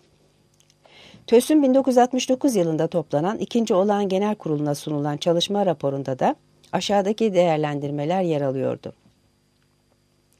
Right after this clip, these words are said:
"Yaşantımızda ve eğitim girişimlerinde varlığını inkar edemeyeceğimiz emperyalist etkiler, yabancıların eski ve köklü çabalarıyla hazırladıkları elverişli bir ortama dayanmaktadır.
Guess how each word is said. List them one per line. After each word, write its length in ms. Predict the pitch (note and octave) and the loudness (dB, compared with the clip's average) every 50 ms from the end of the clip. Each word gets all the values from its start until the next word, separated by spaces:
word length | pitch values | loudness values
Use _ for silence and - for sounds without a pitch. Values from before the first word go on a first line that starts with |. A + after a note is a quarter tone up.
| _ _ _ - - - - - - | _ _ _ -20 -20 -20 -10 -2 0
"Yaşantımızda 760 | F3+ F#3 - A#3 A3+ A#3+ - B3+ C4 C4 B3+ B3 D4+ D4+ B3+ | 0 2 4 4 4 4 4 2 2 2 2 4 4 4 4
ve 60 | A#3 | 4
eğitim 400 | E3+ E3+ G#3 G#3+ G#3+ - C4+ B3 | 4 4 2 2 2 2 0 0
girişimlerinde 800 | G3+ G#3 F#3 F3 - E3+ D#3 D#3 D3+ D3 C#3+ D3 D3 F#3 F#3+ F3 | 2 2 0 0 0 -2 -2 -2 -2 -4 -4 -2 -2 0 0 2
varlığını 400 | F3 F3 E3+ F3 F3+ F#3 G#3 G#3 | 2 2 4 2 2 0 0 0
inkar 360 | F3+ F#3 F3 - F#3+ F3+ F3+ | -2 -4 -2 -2 0 0 0
edemeyeceğimiz 800 | E3+ F3 F#3 G#3+ A#3 A3 G3 E3+ - D3+ D3 C#3+ D3 D#3 - - | 0 0 0 0 0 0 -2 -4 -4 -4 -4 -4 -4 -6 -6 -6
emperyalist 600 | - D#3+ D#3+ - E3+ E3+ E3+ E3+ F3+ F#3+ - - | -6 -6 -4 -2 -2 0 0 0 0 -2 -4 -6
etkiler, 500 | C#3 C#3 - - C3+ C3 D3 F3+ B3 - _ _ _ _ _ _ _ - - - _ - | -8 -8 -8 -6 -6 -4 -2 -4 -4 -6 _ _ _ _ _ _ _ -20 -20 -6 _ 2
yabancıların 680 | E3 E3 F3+ F3+ F#3+ F#3+ A3 A3 A3+ A#3+ C4+ C#4 - - | 4 6 6 4 4 2 2 2 2 2 2 0 0 0
eski 340 | F3+ G3+ - - - C4+ B3+ | -2 -2 -2 -2 -2 2 2
ve 120 | A3+ A3 | 2 0
köklü 380 | G#3+ - - F3 - - B3 B3+ | 0 -2 -4 -4 -4 -2 -4 -2
çabalarıyla 680 | - G#3+ F#3 E3+ D#3+ D#3 D#3+ D3+ D3+ D3 C#3 C#3+ D3 | 0 0 0 0 0 -2 0 -2 -2 -2 -2 -2 -4
hazırladıkları 800 | D3 D3+ D3+ D#3+ D#3 E3 D#3+ D3+ D3+ C#3+ - C#3 C#3+ C#3+ F#3 C4 C#4 - - - - - | -4 -4 -2 -2 -2 -2 -2 -2 -4 -6 -4 -2 -2 0 0 -2 -2 -4 -12 -20 -8 -2
elverişli 560 | - F#3 G3 F#3 G3 F#3+ G#3 G#3+ - - B3 A3+ | 0 0 2 2 2 2 2 0 0 -2 0 0
bir 100 | G#3 - | 0 2
ortama 480 | - E3 E3+ - - F3+ F3+ F3 D#3+ | 2 2 2 2 0 -2 0 0 0
dayanmaktadır. 800 | D3+ D3 D3 C#3+ C#3+ C#3+ C#3+ C#3+ - - C#3 C#3 - - - - | 0 0 0 -2 -2 -4 -6 -6 -6 -6 -6 -6 -6 -8 -10 -12